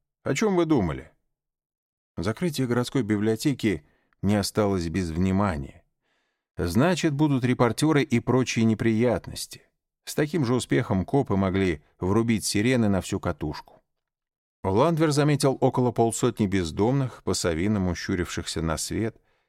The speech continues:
Им было хорошо в прохладных залах библиотеки, и теперь на солнце они выглядели такими же недовольными, как и Ландвер.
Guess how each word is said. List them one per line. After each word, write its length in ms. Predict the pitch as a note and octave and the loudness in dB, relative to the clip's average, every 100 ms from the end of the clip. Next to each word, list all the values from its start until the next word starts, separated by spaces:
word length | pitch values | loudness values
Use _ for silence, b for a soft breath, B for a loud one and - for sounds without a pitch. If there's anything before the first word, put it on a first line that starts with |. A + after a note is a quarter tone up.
| - | -4
Им 140 | D3+ D#3+ | 0 2
было 220 | D#3 C3+ | 2 2
хорошо 420 | C3 B2+ - D#3+ | 2 0 0 -2
в 80 | - | 0
прохладных 540 | G#2+ - A2+ G2 F#2+ | -2 2 0 2 0
залах 260 | G#2 G#2 F2 | 0 0 0
библиотеки, 640 | G2+ F#2 G2+ - C#3 C3 | -2 0 -2 0 -4 -2
и 220 | A3 G#2 | -4 -4
теперь 440 | F#2 F#2+ - C#3+ G#2 | -4 -4 -2 0 0
на 160 | F#2 | -2
солнце 600 | F2 - D#3 B2+ A2+ E2+ _ _ _ _ | -2 -2 -2 0 -2 -4 _ _ _ _
они 240 | - A#2+ D3 | 0 2 4
выглядели 560 | D3 C#3+ C#3 C3 B2 | 2 2 0 2 0
такими 520 | A#2 A2+ - C3 C3 A2 | 2 0 2 2 2 2
же 140 | G#2 | 4
недовольными, 840 | G#2 G2+ F2+ F2 B2 B2 A2 G2+ F2 | 2 4 2 2 2 2 2 0 0
как 240 | F2 D#2+ | -4 -2
и 40 | |
Ландвер. 600 | E2+ E2 D2+ C#2 - - | -2 0 -2 -6 -12 -20